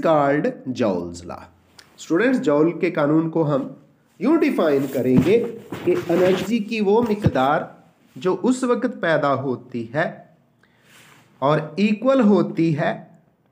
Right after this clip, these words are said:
कर-, गुजरने वाले, सर्किट में से गुजरने वाले करंट आई के मुरब्बा, रेजिस्टेंस आर और टाइम के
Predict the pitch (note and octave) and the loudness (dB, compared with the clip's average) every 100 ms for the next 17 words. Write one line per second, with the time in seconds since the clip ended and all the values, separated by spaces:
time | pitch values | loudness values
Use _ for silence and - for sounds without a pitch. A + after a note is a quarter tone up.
0 | - - D#3 G3 B3 B3+ A#3 D#3+ C3+ C#3 | -2 0 2 2 4 4 2 2 2 0
1 | D#3 F#3+ G#3 B3+ A#3+ G#3+ F3+ E3 C#3+ C#3 | -2 -2 0 0 0 0 0 0 0 0
2 | B2+ A#2 A#2+ C#3+ C#3+ D3+ D3+ - - - | 0 -2 -2 -2 0 0 -4 -14 -12 -4
3 | B2 B2+ B2+ F#3 G#3 A3 G#3 G3+ B3+ C4 | -2 0 -2 -2 0 0 -2 0 -2 -4
4 | - _ _ _ _ _ _ _ _ - | -12 _ _ _ _ _ _ _ _ -4
5 | C3 B2+ D3+ D#3 G3+ G#3 G#3+ - - D3 | -2 0 -4 -2 0 0 0 -4 0 2
6 | E3+ A3+ - - - D#3 D#3+ D#3 D3+ D3 | 2 2 -2 -6 -2 0 0 -2 0 0
7 | C#3+ C#3+ C#3+ C3 | 2 0 -2 -2